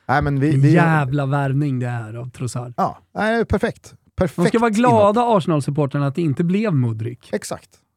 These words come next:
Speaker 2: För att
Speaker 1: Och
Speaker 2: det är nu,
Speaker 1: Chelsea-supportrarna
Speaker 2: det är
Speaker 1: ska
Speaker 2: nu de ska vinna titeln, inte nästa år.
Speaker 1: Nej,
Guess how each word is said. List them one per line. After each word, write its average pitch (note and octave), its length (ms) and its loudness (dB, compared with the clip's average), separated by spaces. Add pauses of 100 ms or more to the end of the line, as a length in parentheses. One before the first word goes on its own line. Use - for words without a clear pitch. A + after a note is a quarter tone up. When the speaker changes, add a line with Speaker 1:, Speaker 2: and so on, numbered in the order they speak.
(180)
Speaker 2:
För F#3 120 2
att G3+ 60 4
Speaker 1:
Och F3 60 0
Speaker 2:
det A#3+ 80 2
är B3+ 40 4
nu, C4 440 8
Speaker 1:
Chelsea-supportrarna C#3+ 600 2
Speaker 2:
det C4+ 180 4
är C#4 40 4
Speaker 1:
ska C4 180 4
Speaker 2:
nu C4 360 6
de D#3+ 140 4
ska F3 100 0
vinna D#3 220 4
titeln, C#3 360 -2
inte E3 220 0
nästa A#3 340 -2
år. C3+ 140 -4
Speaker 1:
Nej, A2+ 180 -4